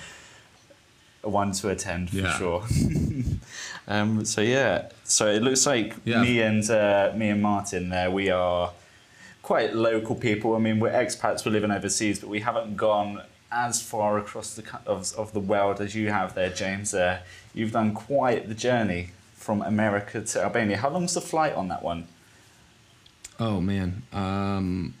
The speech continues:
Speaker 2: I honestly, I don't remember. I mean, I was coming from the eastern, eastern part of the U S, from Atlanta, Georgia, so it wasn't too terrible.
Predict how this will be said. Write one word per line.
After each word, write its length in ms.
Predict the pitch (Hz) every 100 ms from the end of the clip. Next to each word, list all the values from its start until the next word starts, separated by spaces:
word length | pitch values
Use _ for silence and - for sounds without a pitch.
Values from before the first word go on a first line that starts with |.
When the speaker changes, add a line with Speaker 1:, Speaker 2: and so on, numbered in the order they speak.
| -
Speaker 2:
I 260 | 101 104
honestly, 480 | - 110 117 110 107
I 60 | 104
don't 100 | 107
remember. 500 | 104 101 107 92 87
I 40 | 110
mean, 160 | 110
I 60 | 107
was 140 | 117
coming 240 | - 131 127
from 180 | 131 120
the 80 |
eastern, 540 | - 120 - 120 107 - - -
eastern 380 | 117 113 117 107
part 220 | 107 104
of 60 | 95
the 100 | 98 98
U 80 | 98
S, 400 | 87 110 - -
from 200 | - 107
Atlanta, 440 | - 101 104 104
Georgia, 420 | 92 101 95 90 90
so 160 | 107
it 40 | 92
wasn't 340 | 117 117 76
too 160 | - 143
terrible. 480 | 123 117 107 95